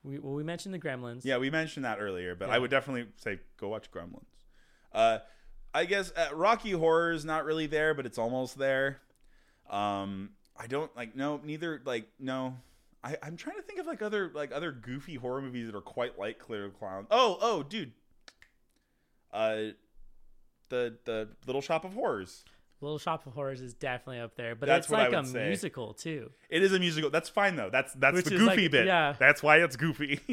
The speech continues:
Speaker 1: It's really good
Speaker 2: It's
Speaker 1: for
Speaker 2: actually
Speaker 1: being a
Speaker 2: great. It's
Speaker 1: musical,
Speaker 2: great,
Speaker 1: yeah.
Speaker 2: and it is technically horror. And not
Speaker 1: Yeah.
Speaker 2: that we're afraid of it. It's
Speaker 1: No, it
Speaker 2: technically
Speaker 1: is.
Speaker 2: horror though.
Speaker 1: I say so
Speaker 2: Scary
Speaker 1: many lines
Speaker 2: monster.
Speaker 1: from that, like, randomly.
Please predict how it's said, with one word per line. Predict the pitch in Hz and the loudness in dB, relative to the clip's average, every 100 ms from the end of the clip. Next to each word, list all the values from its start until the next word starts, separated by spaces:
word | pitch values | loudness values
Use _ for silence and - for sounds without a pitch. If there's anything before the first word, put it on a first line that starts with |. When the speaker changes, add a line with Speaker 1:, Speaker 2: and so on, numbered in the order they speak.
| - | -4
Speaker 1:
It's | 233 - | -4 -6
really | 139 127 151 | -10 -10 -10
good | 117 123 120 107 | -8 -6 -6 -4
Speaker 2:
It's | 127 | 0
Speaker 1:
for | 156 | 2
Speaker 2:
actually | 160 151 | 2 2
Speaker 1:
being | 151 | 0
a | |
Speaker 2:
great. | 147 120 | 2 0
It's | - | 0
Speaker 1:
musical, | - 208 226 | -2 2 8
Speaker 2:
great, | - 123 | 8 8
Speaker 1:
yeah. | 202 | 6
Speaker 2:
and | 160 | 4
it | 170 | 4
is | 208 | 0
technically | - 180 202 214 | 0 -2 -2 -4
horror. | 226 - 170 165 147 139 143 156 - _ _ _ _ _ _ - _ _ _ _ _ _ _ - | -6 -6 0 2 2 2 0 -4 -8 _ _ _ _ _ _ -20 _ _ _ _ _ _ _ -2
And | 143 | 2
not | |
Speaker 1:
Yeah. | 170 | 4
Speaker 2:
that | 208 | 4
we're | 160 | 4
afraid | 139 - 170 214 | 4 6 6 6
of | |
it. | 147 | 4
It's | 151 175 | 2 0
Speaker 1:
No, | |
it | 233 | 0
Speaker 2:
technically | 202 190 160 | 0 0 -2
Speaker 1:
is. | 143 | 2
Speaker 2:
horror | 147 127 127 123 | 4 4 2 2
though. | 120 117 143 | 2 4 2
Speaker 1:
I | |
say | 175 240 | -2 -4
so | 214 220 | -2 2
Speaker 2:
Scary | 175 | 2
Speaker 1:
many | 143 | 2
lines | 123 117 127 | 0 -2 -4
Speaker 2:
monster. | 143 | -8
Speaker 1:
from | 143 | -8
that, | 139 139 139 | -6 -8 -8
like, | 117 113 | -10 -10
randomly. | 113 110 110 113 117 127 | -12 -12 -12 -14 -14 -16